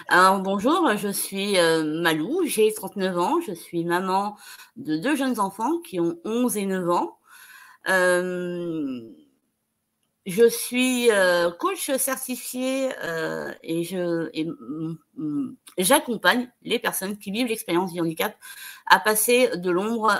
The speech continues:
à, à la lumière, euh, au travers de, voilà, de, de, de l'expérience que j'ai pu avoir moi, euh, en, en vivant moi-même l'expérience du handicap.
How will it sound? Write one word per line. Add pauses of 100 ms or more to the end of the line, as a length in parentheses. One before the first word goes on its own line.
à, (120)
à
la
lumière, (560)
euh,
au
travers
de,
voilà,
de,
de, (720)
de
l'expérience
que
j'ai
pu
avoir
moi,
euh,
en, (100)
en
vivant
moi-même
l'expérience
du
handicap.